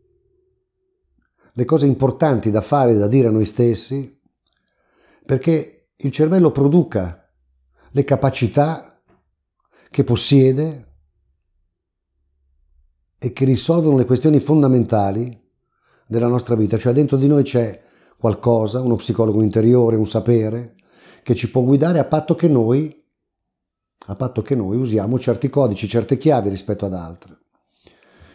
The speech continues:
Io intanto vi ringrazio perché le mail che arrivano sono tantissime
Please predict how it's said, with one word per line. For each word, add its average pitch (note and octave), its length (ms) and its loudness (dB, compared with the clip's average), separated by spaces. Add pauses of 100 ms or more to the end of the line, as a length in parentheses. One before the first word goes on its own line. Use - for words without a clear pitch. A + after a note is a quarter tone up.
Io E3+ 100 4
intanto D3 260 2
vi B2 80 4
ringrazio A#2 420 2
perché G#2+ 200 -2
le A#2+ 100 2
mail C3+ 200 2
che - 140 -2
arrivano B2+ 260 0
sono A2 220 -2
tantissime G2+ 880 -4